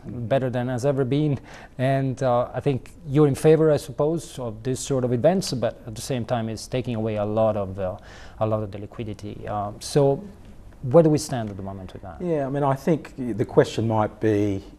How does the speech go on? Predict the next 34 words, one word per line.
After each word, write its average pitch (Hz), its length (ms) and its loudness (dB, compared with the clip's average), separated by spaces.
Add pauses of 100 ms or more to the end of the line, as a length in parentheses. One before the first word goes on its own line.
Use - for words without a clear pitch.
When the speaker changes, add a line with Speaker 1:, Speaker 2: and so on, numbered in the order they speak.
(120)
Speaker 2:
you 117 100 -4
know, 101 160 -2
what 104 320 0
can 104 200 -6
government 92 480 -4
do 95 280 0
to - 160 -10
mitigate 98 760 0 (360)
this, 98 460 -6
this - 380 -4 (100)
event, 107 360 -2
if - 140 -10
you 104 80 0
like? 107 400 -2 (540)
Um, 104 340 2
there 107 100 4
are 101 60 2
a - 20 0
number 117 240 2
of 87 80 0
things 92 240 -2
the 92 100 -6
government 92 280 -4
could 90 260 -8
do, 98 560 2
and 95 220 -4
I 98 140 2
think 95 200 -4
one 101 140 -4
of 87 80 -4
them 95 200 -2
is 90 280 -6
cut - 240 -12
spending. 110 560 0